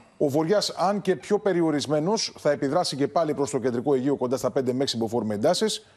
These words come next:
Και η θερμοκρασία αργά το μεσημέρι θα βρεθεί κοντά στους είκοσι εφτά με είκοσι οκτώ βαθμούς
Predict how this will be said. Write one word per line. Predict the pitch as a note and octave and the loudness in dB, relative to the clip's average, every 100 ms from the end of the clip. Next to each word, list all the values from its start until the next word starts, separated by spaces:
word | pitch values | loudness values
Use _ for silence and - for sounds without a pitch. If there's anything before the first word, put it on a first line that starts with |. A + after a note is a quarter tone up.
| _ - _ - | _ -20 _ -2
Και | A#3 | 0
η | |
θερμοκρασία | F3+ G3 F3+ D3+ - G3 | 2 0 0 0 0 0
αργά | F3 | 2
το | E3+ | 0
μεσημέρι | D#3 C3 E3 | -2 0 0
θα | E3 C3+ | 2 2
βρεθεί | B2+ D#3 | 2 0
κοντά | B2+ D3+ | 2 0
στους | - | 0
είκοσι | - D3 A#2 | -2 -2 -2
εφτά | - D#3+ | 2 2
με | D3 D3 | 2 2
είκοσι | C#3+ - C3+ - | 0 0 -2 -2
οκτώ | G#2+ F3 | -2 0
βαθμούς | C3 A2 D3+ - | 0 0 -2 -4